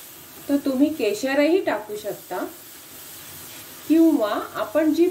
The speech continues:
पोळी बनवणार आहोत, मैदा आणि गव्हाच्या पिठाचं जे कव्हर बनवणार आहोत, त्यामध्येही तुम्ही केशर टाकू शकता. मिश्रण छानपैकी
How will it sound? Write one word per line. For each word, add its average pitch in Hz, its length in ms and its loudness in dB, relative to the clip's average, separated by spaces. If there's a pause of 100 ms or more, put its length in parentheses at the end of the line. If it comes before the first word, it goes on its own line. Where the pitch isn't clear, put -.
(120)
पोळी 262 300 2
बनवणार 208 540 0
आहोत, 196 420 -4 (560)
मैदा 233 340 0
आणि 277 260 4
गव्हाच्या 240 520 -2
पिठाचं 233 520 -6
जे 247 180 -8
कव्हर 196 400 0
बनवणार 196 480 -2
आहोत, 185 420 -4 (600)
त्यामध्येही 247 640 2 (100)
तुम्ही 247 200 -2
केशर 190 460 -2
टाकू 170 280 -6
शकता. 175 480 -6 (3750)
मिश्रण 302 500 2
छानपैकी 277 800 -2